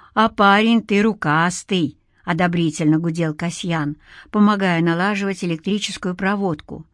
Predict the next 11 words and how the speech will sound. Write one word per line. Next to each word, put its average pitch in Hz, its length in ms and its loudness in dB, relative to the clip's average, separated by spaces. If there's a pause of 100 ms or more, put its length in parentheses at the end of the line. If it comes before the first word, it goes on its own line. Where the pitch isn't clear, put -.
(320)
пока 175 380 -2
Игнат 202 400 -2
ловко 240 460 0
выпиливал 208 540 0
стропила 202 640 -4
для 156 180 -4
крыши. 160 500 -4 (720)
«Где 156 340 0
таким 233 400 -2
премудростям 233 800 0
выучился? 160 720 -4